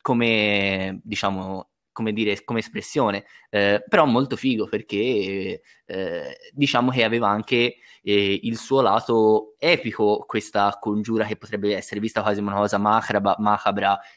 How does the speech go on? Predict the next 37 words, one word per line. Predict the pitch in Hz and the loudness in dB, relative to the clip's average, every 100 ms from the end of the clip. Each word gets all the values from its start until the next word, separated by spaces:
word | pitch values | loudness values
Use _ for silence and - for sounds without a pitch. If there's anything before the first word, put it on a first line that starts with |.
| _ | _
e | 107 95 95 95 95 95 | -2 0 2 0 0 -2
sconsiderata, | - 107 - 110 104 85 95 82 - - | -4 -6 0 2 4 2 -2 -8 -10 0
però | 202 113 135 | 4 6 4
magari | 123 113 117 | 2 2 4
dal | 135 98 | 4 2
punto | 107 101 | -2 -4
di | 101 | -2
vista | 110 117 - | -2 -2 -2
dei, | 95 95 95 95 | -4 -4 -4 -4
dei | 104 | -4
congiurati | 120 127 165 120 95 107 117 113 | -2 -2 0 2 2 2 -2 -2
Cesare | 113 101 101 | -2 -2 -2
era | 98 | -4
semplicemente | - 92 - 135 107 92 | -6 -12 -8 -4 -4 -4
un | 104 | 0
tiranno | 185 90 92 | 0 0 -6
e | - | -10
quindi, | - 92 98 107 - _ _ - | -12 -8 -4 -4 -6 _ _ -6
eh, | 98 92 90 90 - | -4 -2 -2 -4 -6
fu, | - - 127 113 _ _ - | -8 -4 -2 -4 _ _ -6
è | 110 | -6
stato | 104 120 117 | -2 -2 0
giusto | 117 - 208 | -2 0 2
farlo | 120 147 143 | 4 4 4
e | 113 | 4
non | 101 98 | 2 -2
solo, | 107 147 101 - - | 2 4 4 0 -10
"Sic | - 165 - | -2 0 2
semper | 101 113 160 - | 0 2 0 0
tyrannis", | 95 110 95 82 - | 0 0 0 -6 -8
quindi | 98 92 | -6 -6
sarà | - 107 123 | -2 -2 0
sempre | 123 117 143 | 0 0 -2
fatto | 95 - | -4 0
così | 165 110 - | -2 -2 -6
ai | |
tiranni. | 101 87 82 60 123 | -6 -4 -4 -6 -14